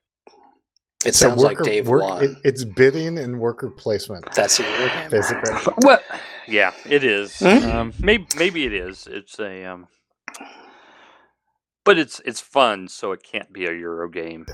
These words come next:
Speaker 2: Yeah, Lau-,
Speaker 1: Wow,
Speaker 2: Lawrence, can,
Speaker 1: shade.
Speaker 2: can, can you
Speaker 1: Shade.
Speaker 2: rev-, can you review the premise behind the game for the listeners, or you're not
Speaker 1: Yeah,
Speaker 2: willing
Speaker 1: what
Speaker 2: to go
Speaker 1: is,
Speaker 2: down
Speaker 1: well,
Speaker 2: this
Speaker 1: let,
Speaker 2: path
Speaker 1: before
Speaker 2: of
Speaker 1: you do that,
Speaker 3: So
Speaker 2: shame?
Speaker 1: you,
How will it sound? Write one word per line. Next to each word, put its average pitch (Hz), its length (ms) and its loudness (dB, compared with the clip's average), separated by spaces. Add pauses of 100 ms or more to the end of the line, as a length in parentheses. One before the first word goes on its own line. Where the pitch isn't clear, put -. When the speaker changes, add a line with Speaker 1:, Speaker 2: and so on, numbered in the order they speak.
(120)
Speaker 2:
Yeah, 165 140 10
Lau-, 131 80 6 (120)
Speaker 1:
Wow, 156 260 4
Speaker 2:
Lawrence, 151 340 2
can, 151 120 2
Speaker 1:
shade. 110 420 -4 (180)
Speaker 2:
can, - 160 4
can - 40 6
you 135 40 2
Speaker 1:
Shade. 143 520 2
Speaker 2:
rev-, 147 260 0
can 139 160 0
you 143 160 2
review 131 340 2
the 131 80 2
premise 117 400 -2
behind 123 300 0
the 110 60 -2
game 117 220 0
for 123 140 -2
the 107 80 0
listeners, 131 480 2
or 127 80 2
you're 101 100 -4
not 110 200 2
Speaker 1:
Yeah, 139 160 8
Speaker 2:
willing 113 80 2
Speaker 1:
what 151 80 4
Speaker 2:
to 202 60 4
go 117 60 8
Speaker 1:
is, 113 60 6
Speaker 2:
down 117 260 2
Speaker 1:
well, 175 220 -4
Speaker 2:
this 127 120 4
Speaker 1:
let, 208 120 2
Speaker 2:
path 127 320 4
Speaker 1:
before 131 80 2
Speaker 2:
of 117 80 -2
Speaker 1:
you - 60 0
do - 80 0
that, - 100 0
Speaker 3:
So 262 220 8
Speaker 2:
shame? 147 180 0 (140)
Speaker 1:
you, 175 140 -6